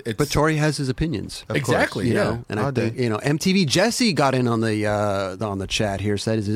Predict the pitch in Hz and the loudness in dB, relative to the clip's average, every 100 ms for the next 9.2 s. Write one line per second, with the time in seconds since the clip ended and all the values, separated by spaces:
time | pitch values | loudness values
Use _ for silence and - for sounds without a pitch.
0 | 110 95 131 202 - 180 180 170 131 139 | -2 0 0 0 0 0 2 0 2 2
1 | 135 - 139 139 143 120 113 107 123 139 | 2 0 2 2 2 0 2 2 2 2
2 | 143 110 98 95 87 90 87 82 90 - | 0 -4 -4 -4 -6 -8 -8 -10 -12 -10
3 | 90 80 - _ _ _ 92 92 85 82 | -10 -10 -16 _ _ _ -8 -8 -8 -8
4 | 113 101 90 87 143 170 196 185 180 214 | -6 -6 -6 -4 -2 0 2 2 2 2
5 | 196 202 190 190 180 160 160 185 202 233 | 0 -2 0 0 2 2 2 2 2 2
6 | 165 123 - 131 120 113 113 117 110 107 | 0 -4 -2 0 0 -2 -2 -2 0 -2
7 | 92 101 95 90 - 87 85 90 85 87 | -4 -6 -6 -8 -8 -6 -6 -6 -6 -6
8 | 87 87 82 82 87 85 82 90 82 92 | -6 -8 -8 -8 -8 -8 -8 -10 -10 -12
9 | 90 | -12